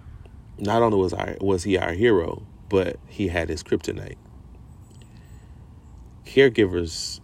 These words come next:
aren't supposed to have kryptonite, not in the eyes of those who they take care of. You know,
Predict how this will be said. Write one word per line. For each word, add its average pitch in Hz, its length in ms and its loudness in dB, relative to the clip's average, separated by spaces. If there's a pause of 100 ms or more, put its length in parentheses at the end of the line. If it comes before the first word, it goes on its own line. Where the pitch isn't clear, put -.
aren't 90 180 -4
supposed 92 340 -2
to 85 80 -8
have 80 160 -8
kryptonite, - 520 -8 (480)
not 113 220 4
in 143 160 4
the - 180 -4
eyes 104 300 2
of 92 160 -2
those 90 440 0
who 90 100 -8
they 82 260 -2
take - 240 -6
care 73 300 2
of. 50 280 -12 (800)
You 110 140 4
know, 87 400 2